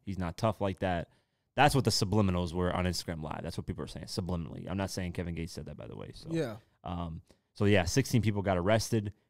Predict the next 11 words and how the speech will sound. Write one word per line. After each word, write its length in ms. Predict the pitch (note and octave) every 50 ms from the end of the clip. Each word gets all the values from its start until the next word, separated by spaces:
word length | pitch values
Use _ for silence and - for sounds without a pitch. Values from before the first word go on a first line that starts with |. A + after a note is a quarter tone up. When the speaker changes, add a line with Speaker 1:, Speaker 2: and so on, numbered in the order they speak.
| _ _
Speaker 1:
in 60 | - E2+
Baton 260 | F2+ G2 G2 F#2+ F#2+
Rouge 140 | F#2+ F2+ - -
parking 340 | - F#2 F2 F2 - - F#2
lot 220 | F2 F2 F2 -
on 100 | - E2+
multiple 540 | E2+ E2+ F#2+ F#2+ G#2 G#2+ - - F#2+ F#2 G2
guns 480 | D#2 E2 E2 G#2 G2 F#2+ G2 F#2+ - -
and 120 | - F2 D#2+
weapons 380 | E2+ F2 - - F2 E2 - -
charges. 640 | - - - F#2+ F2+ E2+ D#2+ - - - - -